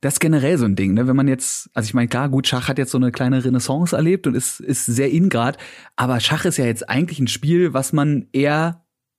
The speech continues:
wenn man jetzt ein bisschen klischeebehaftet denkt, so mit älteren Menschen, ja, mit älteren Menschen verbindet. Wie kam das denn dazu, dass du,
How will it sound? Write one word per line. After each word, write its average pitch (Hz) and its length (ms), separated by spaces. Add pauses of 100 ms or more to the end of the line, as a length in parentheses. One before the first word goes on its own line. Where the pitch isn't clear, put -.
(180)
wenn 123 80
man 127 80
jetzt 123 120
ein 131 60
bisschen 147 240
klischeebehaftet 143 540
denkt, 135 140
so 139 80
mit 127 160 (320)
älteren 147 420
Menschen, 123 600
ja, 110 260 (360)
mit 120 100
älteren 123 240
Menschen 120 220
verbindet. 123 200 (340)
Wie 135 640
kam 160 200
das 220 120
denn 135 100
dazu, 127 260
dass 127 220
du, 123 320